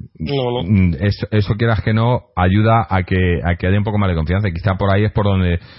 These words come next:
Speaker 2: eh, nos hemos recuperado antes, ¿no? De, de este bajón, ¿no? Porque no hemos llegado a perder, pese a no jugar bien partidos y tal, eh, pues siempre rascando empates.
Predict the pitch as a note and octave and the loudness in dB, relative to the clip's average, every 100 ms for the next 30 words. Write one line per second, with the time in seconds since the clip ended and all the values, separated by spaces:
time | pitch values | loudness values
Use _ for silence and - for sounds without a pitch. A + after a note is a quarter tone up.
0 | - - - E2+ F#2+ F#2 F2 F2+ F2+ F2 | -20 -8 -2 0 0 0 0 -2 0 0
1 | E2+ G#2 A2+ D#2 F2+ G2 F2 - F2 F2 | 0 0 0 -2 0 0 -2 -4 -4 -4
2 | F2+ D#2 D2 G#2 F#2+ F#2+ - E2+ - E2+ | -2 -2 0 0 2 0 -2 -4 0 0
3 | F#2+ G2+ F#2+ G2 G#2 G2 E2+ E2 A2 G2 | 2 2 2 2 2 0 0 0 0 -2
4 | F2 F2 F2 G2 A2 G#2+ G#2 G#2+ G#2 G2 | -4 -2 0 0 0 0 2 0 0 -2
5 | F#2 G#2+ G2+ G2+ A2 B2+ - - - - | 0 0 0 0 0 -2 -6 -20 -20 -12
6 | - F2 F2+ F2+ E2+ E2+ G#2 F#2+ G#2 F#2+ | -4 0 2 0 0 -2 0 0 0 0
7 | F#2 - G#2+ G#2+ G2+ A2 A#2 A#2+ | -2 0 0 0 0 -2 0 -2